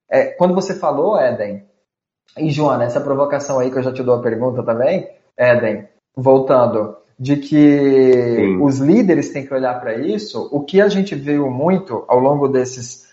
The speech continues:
Speaker 1: quatro anos, cinco anos atuando incisivamente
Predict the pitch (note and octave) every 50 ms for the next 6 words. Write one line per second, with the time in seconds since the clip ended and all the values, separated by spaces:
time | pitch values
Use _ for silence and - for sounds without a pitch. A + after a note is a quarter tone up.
0 | _ _ _ _ _ - D3+ E3 F3 - E3 D3 C3+ C#3 D3+ E3 D#3+ C3+ A#2+ -
1 | - - D#3 D#3 - C#3+ C#3 C#3+ C#3+ C3+ B2+ C#3 B2 - - C3+ C3 C3 C3 C3
2 | C3+ D#3+ G3 - F#3 - - D3+ C#3+ C#3+ C#3 C3 B2+ B2+ C3 B2+ - - A#2 A2
3 | -